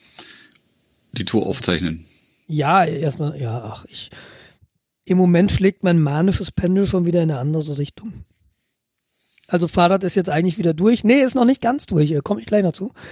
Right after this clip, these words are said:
Speaker 2: Mal gucken, was ich als nächstes, äh, wo ich als nächstes steil gehe.
Speaker 1: Hm.
Speaker 2: Ja, wie, wie sieht's denn eigentlich aus, ne? Äh, großer Punkt, den du ja gerade angesprochen hast, Venedig zwanzig neunzehn.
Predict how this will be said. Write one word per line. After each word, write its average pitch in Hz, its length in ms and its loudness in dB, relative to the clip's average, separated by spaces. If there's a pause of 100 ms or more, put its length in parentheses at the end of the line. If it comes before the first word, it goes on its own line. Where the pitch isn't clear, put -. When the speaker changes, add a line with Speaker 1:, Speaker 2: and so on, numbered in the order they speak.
(920)
Speaker 2:
Mal 156 160 0
gucken, 175 260 0
was 139 120 4
ich 135 80 2
als 123 120 -2
nächstes, 131 500 -2
äh, 127 260 0 (440)
wo - 80 -4
ich 135 100 2
als 131 120 2
nächstes 127 260 2
steil 120 260 -2
gehe. 123 280 0 (1300)
Speaker 1:
Hm. 113 140 -16 (2750)
Speaker 2:
Ja, 170 200 2
wie, 180 140 0
wie 190 120 0
sieht's 233 220 -2
denn 196 160 2
eigentlich 175 240 0
aus, 202 240 2
ne? - 480 -2
Äh, 147 220 -8
großer 208 540 4
Punkt, 220 420 -2
den 190 100 2
du 190 60 0
ja 185 160 2
gerade 170 260 0
angesprochen 190 540 -2
hast, 190 280 -2
Venedig 160 540 0
zwanzig 165 420 -4
neunzehn. 175 720 -2